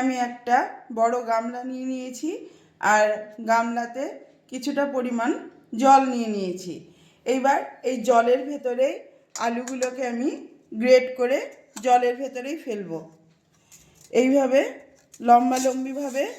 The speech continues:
আলুগুলোকে আমি গ্রেট করে নেব, এই রকম লম্বালম্বিভাবে।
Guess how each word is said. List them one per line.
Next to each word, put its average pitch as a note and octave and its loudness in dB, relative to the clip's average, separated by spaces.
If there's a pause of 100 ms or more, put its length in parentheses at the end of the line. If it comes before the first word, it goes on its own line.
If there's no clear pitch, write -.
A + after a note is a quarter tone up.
(380)
আলুগুলোকে B3 2
আমি C4+ 0 (580)
গ্রেট B3 8 (120)
করে G#3 -2
নেব, D#3+ -2 (1080)
এই A#3 8
রকম A#3+ 0 (400)
লম্বালম্বিভাবে। G#3 2